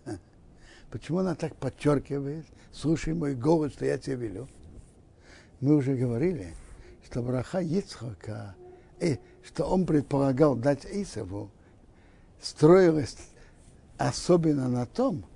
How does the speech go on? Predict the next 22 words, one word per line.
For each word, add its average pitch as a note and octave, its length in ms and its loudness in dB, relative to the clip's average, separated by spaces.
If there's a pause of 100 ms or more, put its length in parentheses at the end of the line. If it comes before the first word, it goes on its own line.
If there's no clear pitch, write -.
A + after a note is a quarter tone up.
(220)
что - 200 -2
он C#3 100 4
выполняет C3+ 680 0
за-, G#2 180 -6 (100)
заповедь, A#2 800 -6 (720)
он C3 200 2
слушает - 580 -8
папу G2+ 460 -10 (340)
и E3 60 -2
приносит F3+ 540 -4 (100)
ему. - 200 -20 (1080)
Тут, D3+ 400 8
когда C3 320 2
Ривка A#2+ 640 -2 (340)
хотела B2+ 840 2 (180)
и B2+ 400 -2
изменить, C3 800 4 (480)
и C#3+ 80 -4
чтобы C3+ 320 0
Яков A#2+ 380 -2
получил B2+ 420 -4
браху, C3+ 420 -6